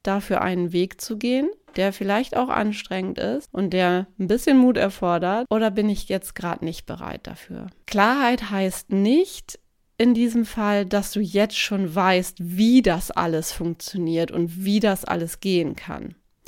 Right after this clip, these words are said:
Es heißt nur, dass du aufhörst, dich hinter dem Satz zu verstecken, „Ich trau mich nicht.“ Und ja, das muss ich an dieser Stelle mal sagen, das ist ein sich dahinter verstecken.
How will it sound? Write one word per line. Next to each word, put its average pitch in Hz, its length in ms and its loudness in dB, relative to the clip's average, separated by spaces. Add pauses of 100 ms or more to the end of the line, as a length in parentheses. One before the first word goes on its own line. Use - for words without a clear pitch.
(580)
Es 196 220 -2
heißt 180 380 -2
nur, 190 320 2
dass 202 180 -2
du - 120 -6
aufhörst, - 520 -2
dich 185 140 -6
hinter 180 240 -2
dem 165 180 -2
Satz 190 340 -4
zu - 120 -8
verstecken, - 840 -4 (220)
„Ich - 200 -10
trau 190 300 0
mich - 260 -8
nicht.“ - 460 -16 (680)
Und 226 320 4
ja, 208 320 2
das 233 200 -4
muss 233 180 2
ich 247 160 -4
an 214 140 0
dieser 202 260 0
Stelle 196 320 -2
mal 185 220 -2
sagen, 170 680 -4 (480)
das 185 200 -4
ist - 460 2
ein 196 220 0
sich 190 260 -2
dahinter 185 500 -2
verstecken. - 680 -6